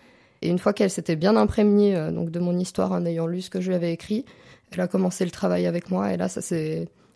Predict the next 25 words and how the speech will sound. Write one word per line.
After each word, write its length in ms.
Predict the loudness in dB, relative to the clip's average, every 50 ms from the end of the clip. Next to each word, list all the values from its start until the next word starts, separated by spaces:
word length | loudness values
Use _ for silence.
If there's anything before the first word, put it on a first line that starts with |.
| _ _ -8
très 160 | -2 0 0
vite, 180 | 0 0 -2
très 140 | -4 -4 -2
bien 160 | 0 0 0
passé 280 | 0 0 0 0 0 0
parce 140 | 0 -2 -2
qu'elle 140 | -2 -4 -2
savait 300 | 0 -2 0 2 0 0
exactement 420 | 0 -2 -4 -4 -2 -2 -2 0
quelles 200 | 2 0 0 0
questions 300 | 0 -4 -2 -2 -2 -2
poser. 400 | 0 0 0 0 0 0 -2 -4 -6 -12 -20 _ _ _ _ _ _ _ _ _ _ _ _ _ -6
Et 400 | -2 -2 0 0 0 0 0 -2
du 140 | -4 -6 -8
coup, 180 | -4 -2 -4 -2
ça, 460 | -4 -6 -12 -12 -12 -8 -4 -4 -4
ça 160 | -2 -2 -2
changeait 280 | 0 0 0 0 0 -2
complètement 400 | -2 -2 -2 -2 0 0 0 0
des 160 | 0 0 -2
autres 120 | -4 -4
thérapies 340 | -4 -4 -4 -4 -6 -6 -8
que 60 | -6 -4
j'avais 240 | -2 0 0 0
vues. 260 | -2 -2 -2 -4 -4